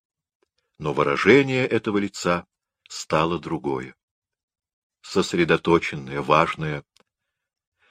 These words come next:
оно не оживлялось даже тогда, когда он упоминал об опасностях, которым подвергался ночью в лесах,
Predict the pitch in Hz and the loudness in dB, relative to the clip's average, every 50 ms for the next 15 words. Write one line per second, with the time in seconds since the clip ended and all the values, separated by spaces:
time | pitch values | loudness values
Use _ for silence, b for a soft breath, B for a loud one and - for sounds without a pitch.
0 | _ _ - 78 80 90 92 92 92 95 95 92 98 90 87 90 98 101 95 92 | _ _ -2 0 4 4 4 6 6 6 4 4 4 4 6 6 4 4 4 2
1 | 85 78 85 90 92 95 92 - 95 87 78 73 80 92 92 - 95 85 73 71 | 0 2 0 0 2 0 -2 0 0 0 0 2 2 2 2 2 0 -2 0 2
2 | 82 92 98 - - 92 87 87 82 - 90 82 85 82 78 87 92 92 87 82 | 2 2 2 2 2 0 0 0 0 0 0 0 0 0 2 2 2 2 2 2
3 | 85 82 - - 90 92 95 - - 95 90 - - 98 87 - - - - - | 0 0 2 4 2 2 2 0 -4 -8 -8 -6 -4 -4 -4 -4 -2 -4 -2 2
4 | 92 87 87 85 82 - 80 76 76 82 80 73 85 87 90 - - - 90 82 | 2 2 2 2 0 -2 -4 -2 -2 -2 0 2 2 2 2 2 -2 -4 -2 0
5 | 85 85 90 90 - - - 90 85 80 78 80 - - - 90 95 98 92 - | 2 4 2 2 2 -2 -4 -4 -2 -2 -2 -4 -4 -2 2 4 4 4 2 0